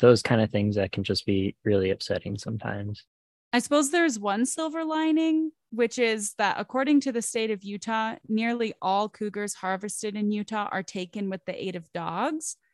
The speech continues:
Speaker 2: And as far as I know, you still require a bear permit for the use of dogs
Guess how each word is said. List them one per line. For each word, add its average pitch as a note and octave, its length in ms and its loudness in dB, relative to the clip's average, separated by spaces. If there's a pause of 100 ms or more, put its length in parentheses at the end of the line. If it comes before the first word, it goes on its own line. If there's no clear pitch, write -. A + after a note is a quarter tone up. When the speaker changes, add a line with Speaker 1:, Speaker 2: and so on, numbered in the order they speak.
(300)
Speaker 2:
And A#3 120 4
as B3+ 160 2
far C#4+ 240 2
as F#4 120 0
I G#3+ 220 0
know, G#3+ 200 2
you G3 200 -4
still A#3 380 -2
require G3 760 -2
a F3+ 80 -6
bear F3 360 -6
permit C4+ 760 -2
for G#3+ 180 -6
the F#3+ 80 -4
use F#3+ 440 -4
of F3+ 160 -6
dogs F3 480 -4